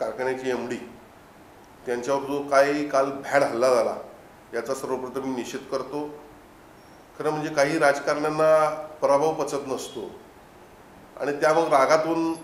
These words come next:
अशा पद्धतीनं हल्ले करायला लावणे, असे काही लोक आहेत. आपण खरं म्हणजे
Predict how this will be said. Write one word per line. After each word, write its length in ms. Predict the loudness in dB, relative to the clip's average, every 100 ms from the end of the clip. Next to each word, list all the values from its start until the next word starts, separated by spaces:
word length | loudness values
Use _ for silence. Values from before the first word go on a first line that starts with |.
| -16 -10
अशा 200 | -2 -2
पद्धतीनं 520 | 0 -4 -4 -4 2
हल्ले 420 | 2 2 0 -2
करायला 360 | 0 6 6 8
लावणे, 540 | 6 6 2 -2 -4 -12 -20 -18 -12
असे 180 | -10 0
काही 220 | 2 2
लोक 220 | 0 4
आहेत. 160 | 4 2 -10 -16 -20 -20 -20 -20 -20 -20 -20 -20 -20 -20 -20 -20 -20 -20 -20 -20 -20 -20 -20 -20 -20 -20 -20 -12 -4
आपण 300 | -2 -2 -2
खरं 120 | -2
म्हणजे 580 | 0 2 2 2 0